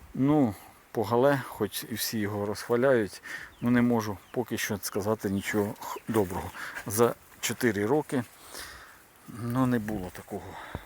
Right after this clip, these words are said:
Ось в минулому році було декілька. І в цьому році, так як він пізній, він ще невеликий. Невеликі горішки маємо. Тож сказати щось про нього,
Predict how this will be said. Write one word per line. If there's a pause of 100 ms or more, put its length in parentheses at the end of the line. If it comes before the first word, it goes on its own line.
Ось (220)
в
минулому
році
було
декілька. (720)
І
в
цьому
році,
так
як
він
пізній,
він
ще (140)
невеликий. (880)
Невеликі
горішки (640)
маємо. (520)
Тож
сказати
щось
про
нього,